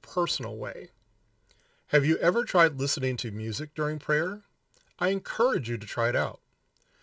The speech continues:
For me, it can enhance the prayer experience. I don't do it all the time, but sometimes it is nice to have a soft, calming, faith-based instrumental in the background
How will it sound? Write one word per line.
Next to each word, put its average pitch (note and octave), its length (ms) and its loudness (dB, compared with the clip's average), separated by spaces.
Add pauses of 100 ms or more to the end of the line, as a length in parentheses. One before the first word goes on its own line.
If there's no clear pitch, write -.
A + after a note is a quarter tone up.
(200)
For C3+ 160 -2
me, D#3 440 2 (160)
it D3+ 100 -4
can C#3 100 0
enhance F#3+ 600 -4
the B2+ 100 -10
prayer A#2 300 -2
experience. - 720 -4 (720)
I C#3+ 100 4
don't A3+ 220 4
do G#3 140 6
it F3 60 8
all D#3 100 8
the C#3 100 0
time, B2 340 -2
but A#2 100 -6
sometimes C#3+ 600 0
it A#2 80 -4
is C#3+ 200 -4
nice A#2+ 200 -4
to - 80 -8
have A#2 180 0
a G#2 60 -10
soft, - 600 -4 (420)
calming, A2+ 680 2 (320)
faith-based C#3+ 880 0
instrumental A#2 760 -2 (500)
in C3+ 160 -2
the B2 80 -2
background A2+ 720 -4